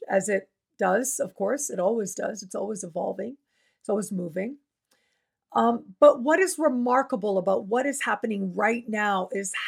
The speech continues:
how it mirrors and reflects what some of our learning might have been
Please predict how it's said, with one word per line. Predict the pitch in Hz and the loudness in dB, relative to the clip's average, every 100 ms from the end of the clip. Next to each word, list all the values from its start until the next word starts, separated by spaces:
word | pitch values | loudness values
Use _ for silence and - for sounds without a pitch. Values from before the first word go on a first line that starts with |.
| - | -2
how | 254 269 311 311 320 - | 2 6 6 4 0 4
it | 247 254 240 | 4 4 0
mirrors | 226 226 254 247 185 156 - | -4 0 2 4 2 0 -6
and | 202 208 | -6 -4
reflects | 208 - - 254 214 185 - - _ _ _ - | -6 -8 -4 0 0 0 -8 -10 _ _ _ -4
what | 240 | -2
some | 294 302 | 0 2
of | 285 | 4
our | 269 | 4
learning | 240 220 226 247 247 214 | 4 2 2 2 0 -2
might | 208 214 | -2 0
have | 233 165 | -2 -2
been | 196 185 185 | 0 0 -2